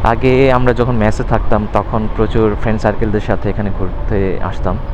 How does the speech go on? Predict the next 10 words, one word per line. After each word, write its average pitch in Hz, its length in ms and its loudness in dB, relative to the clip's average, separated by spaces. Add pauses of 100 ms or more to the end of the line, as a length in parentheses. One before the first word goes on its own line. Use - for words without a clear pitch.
(920)
এখন 107 380 -2
তো 107 320 0 (2250)
চাকরির 120 360 0
সুবাদে 110 480 0
যে 110 180 0
যার 101 220 0
মতো 107 260 -2
করে 98 340 -2 (200)
এক 104 80 -4
একজন 110 320 -2